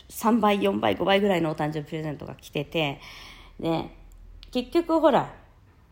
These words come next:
同じ日にやっちゃ、同じところでやる、同じ日にやるっていうのはね、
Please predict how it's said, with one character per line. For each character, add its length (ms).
同 260
じ 160
日 180
に 140
や 100
っ 100
ち 100
ゃ、 80
同 200
じ 120
と 120
こ 100
ろ 80
で 100
や 100
る、 160
同 200
じ 120
日 60
に 100
や 80
る 60
っ 40
て 100
い 20
う 20
の 60
は 60
ね、 220